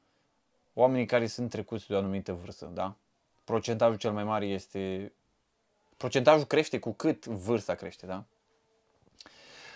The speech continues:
Dar nu mă miră mass media. Știți ce mă miră? Mă miră pocăiții. Dacă ai, uh, spune ceva despre avorturi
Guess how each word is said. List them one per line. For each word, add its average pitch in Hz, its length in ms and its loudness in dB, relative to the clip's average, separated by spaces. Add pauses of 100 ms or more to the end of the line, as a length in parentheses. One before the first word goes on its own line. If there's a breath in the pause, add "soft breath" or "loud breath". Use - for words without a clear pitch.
(100)
Dar 165 340 8 (380)
nu 165 140 6
mă 196 80 10
miră 151 220 8
mass 117 220 6
media. 85 260 -2
Știți - 240 -8
ce 139 80 2
mă 135 100 2
miră? 143 200 0
Mă 120 120 0
miră 131 220 2
pocăiții. 113 600 -4 (1600)
Dacă 127 520 8
ai, 117 480 4
uh, 104 380 4 (640)
spune 127 420 -2
ceva 120 300 2
despre 107 480 -2
avorturi 120 720 0